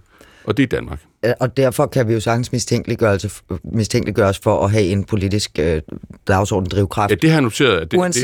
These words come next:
Speaker 1: det er,
Speaker 2: men
Speaker 1: det,
Speaker 2: det,
Speaker 1: er,
Speaker 2: det,
Speaker 1: det kan godt forekomme, ja.
Speaker 2: det, det,
Speaker 1: Øh,
Speaker 2: det vil jeg simpelthen ikke bruge tid på at tale om i dag.
Speaker 1: Nej, nej.
Speaker 2: Jeg vil mere spørge dig,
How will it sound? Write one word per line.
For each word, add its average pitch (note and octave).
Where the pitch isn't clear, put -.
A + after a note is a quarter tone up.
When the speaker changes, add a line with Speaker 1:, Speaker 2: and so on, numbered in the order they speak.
Speaker 1:
det G#2+
er, F2
Speaker 2:
men C3
Speaker 1:
det, E3+
Speaker 2:
det, F#2+
Speaker 1:
er, -
Speaker 2:
det, E3
Speaker 1:
det A#2+
kan C#3
godt A2+
forekomme, G#2
ja. F#2
Speaker 2:
det, D3+
det, D3+
Speaker 1:
Øh, F2
Speaker 2:
det D#3
vil D#3+
jeg C#3+
simpelthen C#3
ikke B2
bruge B2+
tid A#2+
på A#2+
at A2+
tale A#2
om A2+
i -
dag. G#2
Speaker 1:
Nej, -
nej. -
Speaker 2:
Jeg D#3
vil E3
mere G3
spørge E3
dig, D3+